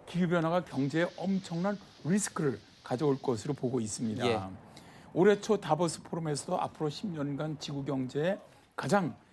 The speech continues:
Speaker 1: 큰 리스크를 줄 것으로 예상한 순위에서도 무려 일 번 기후변화 대응 실패에서부터 오 번까지가, 그러니까 상위 다섯 개죠. 다 기후변화와 연관된 것이었거든요.
Speaker 2: 어, 예, 예.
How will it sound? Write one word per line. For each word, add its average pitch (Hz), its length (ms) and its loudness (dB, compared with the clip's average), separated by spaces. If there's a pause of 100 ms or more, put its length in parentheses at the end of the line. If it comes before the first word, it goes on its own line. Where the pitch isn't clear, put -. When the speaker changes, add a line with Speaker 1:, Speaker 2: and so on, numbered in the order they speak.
(160)
Speaker 1:
큰 202 200 0
리스크를 190 420 0
줄 160 160 -6
것으로 151 320 -2
예상한 135 300 0
순위에서도 123 600 -4
무려 131 380 2 (500)
일 196 200 4
번 143 240 4 (160)
기후변화 156 460 0
대응 139 260 0
실패에서부터 135 680 -6 (220)
오 175 180 2
번까지가, 165 840 0 (220)
그러니까 - 260 -8
상위 240 300 0
다섯 143 300 -6
개죠. 120 380 -4 (380)
다 - 160 -2
기후변화와 143 640 -2
연관된 123 480 -2
것이었거든요. 120 800 -4
Speaker 2:
어, - 140 -6
예, 110 120 -2
예. 90 180 -10